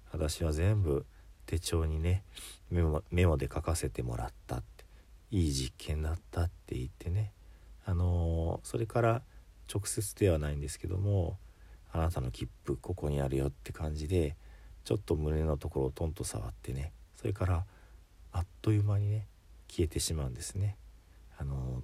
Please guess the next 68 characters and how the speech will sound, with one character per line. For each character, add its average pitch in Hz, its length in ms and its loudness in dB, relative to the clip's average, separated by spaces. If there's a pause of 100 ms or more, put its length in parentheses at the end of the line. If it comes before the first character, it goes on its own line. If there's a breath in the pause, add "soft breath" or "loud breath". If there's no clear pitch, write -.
天 104 240 2
気 - 200 -2
輪 92 260 2
の 73 120 -2
柱 76 420 0
と - 160 -6
い 67 200 -4
う、 - 120 -8
こ - 100 -8
れ 117 60 2
は 113 80 4
宮 110 200 2
沢 117 140 2
賢 117 200 0
治 90 100 2
さ 78 120 0
ん 71 80 0
の 73 160 -2
造 82 280 2
語 80 100 0
で 78 140 -4
ね、 90 200 -2
作 - 200 -6
っ - 20 -8
た 73 140 -6
言 73 280 -6
葉 69 140 -6
で、 73 260 2 (480 loud breath)
一 - 80 -6
体 85 280 0
何 95 200 6
な 78 120 4
の 67 80 -2
か 64 240 -4
諸 - 140 -4
説 - 320 -4
が 60 260 -4 (460 loud breath)
分 80 120 -4
か 78 160 0
れ 71 120 2
る 71 120 0
と 71 120 -6
こ 76 140 -4
ろ 67 80 -2
で 69 100 -4
す - 100 -6
け - 100 -10
ど 95 140 -4
も、 90 360 0 (180)
ま 76 80 -4
あ、 71 40 -4
そ 87 180 0
う 82 40 4
い 80 180 2
う - 80 -2 (400 loud breath)
不 - 160 -8
思 85 200 0
議 80 100 -2
な 78 160 -2
ね、 98 280 2 (140)
夢 85 260 2
の 87 140 4
入 82 180 4
り - 0 -
口 85 300 0
の、 80 400 0 (580 loud breath)
ま 64 440 -2
あ、 - 80 -20